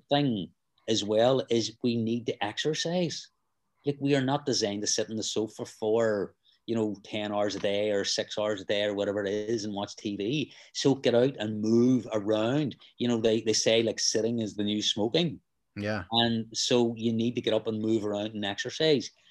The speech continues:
Speaker 1: And another thing you need to do is you really wanna eat as healthy, natural, organic, fresh, in-season food as possible. And the other thing is you wanna drink high-quality filtered water. I mean, the water in your tap is not fit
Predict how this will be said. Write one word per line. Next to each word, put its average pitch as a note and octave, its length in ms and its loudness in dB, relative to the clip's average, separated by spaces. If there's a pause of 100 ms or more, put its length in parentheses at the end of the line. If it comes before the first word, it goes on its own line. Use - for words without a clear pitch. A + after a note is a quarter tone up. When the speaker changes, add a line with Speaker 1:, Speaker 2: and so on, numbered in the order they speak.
(100)
Speaker 1:
And A#2 120 2
another A2+ 300 4
thing A2+ 320 0
you A2 80 0
need A2 220 -2
to A2 80 -4
do A2 420 0 (300)
is A2 260 -2
you B2 180 4
really A#2+ 240 2
wanna A2 220 -4 (140)
eat A#2+ 240 -4
as A2 180 0
healthy, A2+ 460 -2
natural, G#2 440 -2
organic, G2+ 460 -4
fresh, G#2 640 -4 (180)
in-season G#2+ 760 -2
food G#2 320 -4
as G#2 120 -4
possible. A2+ 600 0 (240)
And G#2+ 140 -2
the G#2+ 80 4
other A2 120 2
thing A2 180 -4
is G2+ 180 -4
you A2+ 60 -4
wanna G#2 280 -6
drink G#2+ 300 -6
high-quality G2 680 -4
filtered G2+ 320 -6
water. A2+ 380 -2
I A2 60 -2
mean, G#2+ 240 -4
the G#2 80 -4
water G#2+ 400 0
in G2+ 180 -4
your G2 320 -2
tap - 360 -2 (360)
is G2 120 -6
not G2 260 -6
fit G2 300 -8